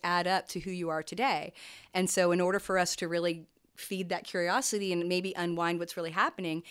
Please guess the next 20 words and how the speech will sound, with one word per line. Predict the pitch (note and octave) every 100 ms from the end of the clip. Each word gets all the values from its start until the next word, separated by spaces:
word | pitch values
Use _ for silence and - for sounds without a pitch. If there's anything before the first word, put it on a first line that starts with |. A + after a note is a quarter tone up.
| -
it | -
could | G#4
have | F#4
been |
something | D#4 C#4+ C#4+
that | C4
happened | A3+ B3+ B3+
twenty | C4 B3
years | B3+ F#4 -
ago, | F#3 C#3+ D3
or | G3
a | G3+
me-, | G#3
medication | A#3 B3 B3 D#4 D4+
you | A#3
were |
put | E3 E3+
on, | C#3+ D3
or |
whatever. | D#3 G3+ C4 C4+ B2+